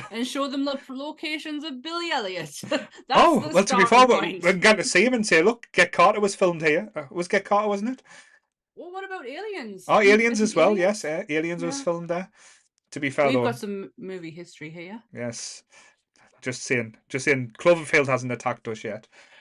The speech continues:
Speaker 1: Um,
Speaker 2: <laughs> It's a fucking good job I'd be moving. <laughs>
Speaker 1: But yes.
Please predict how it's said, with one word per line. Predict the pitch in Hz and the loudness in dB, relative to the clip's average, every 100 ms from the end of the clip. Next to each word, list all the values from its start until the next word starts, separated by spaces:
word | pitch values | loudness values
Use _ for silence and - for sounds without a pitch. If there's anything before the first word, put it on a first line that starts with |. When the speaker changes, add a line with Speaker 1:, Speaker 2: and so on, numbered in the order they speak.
| _ - | _ 0
Speaker 1:
Um, | 147 160 160 147 | 2 2 0 -6
Speaker 2:
<laughs> | 196 | -4
It's | 214 294 | -4 -6
a | |
fucking | - 349 311 269 | -8 -6 -4 -2
good | 214 | -2
job | - 175 170 | -4 -6 -6
I'd | 170 | -8
be | 202 | -8
moving. | 151 156 - 233 247 - | -6 -8 -6 -6 -6 -8
<laughs> | 370 269 - 359 381 - 370 - 466 - - - | -6 -4 -4 -2 -4 -4 -6 -6 -6 -8 -16 -6
Speaker 1:
But | 117 | -4
yes. | 110 | -4